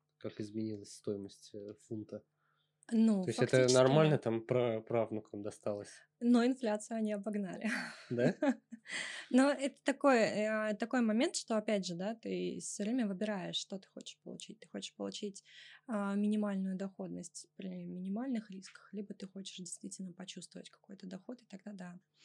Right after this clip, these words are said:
Speaker 2: Тогда без риска не бывает. Ну, то есть какой момент? К-, а, в облигациях у тебя... а, есть риск того, что центральный банк передумает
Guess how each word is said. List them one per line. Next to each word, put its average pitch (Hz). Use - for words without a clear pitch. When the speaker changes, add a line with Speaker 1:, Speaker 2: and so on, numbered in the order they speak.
Speaker 2:
Тогда 202
без 208
риска 202
не 190
бывает. 185
Ну, 233
то 233
есть 220
какой -
момент? 214
К-, -
а, 190
в 190
облигациях 202
у 196
тебя... 214
а, 190
есть 202
риск 202
того, 202
что 220
центральный 190
банк 180
передумает 190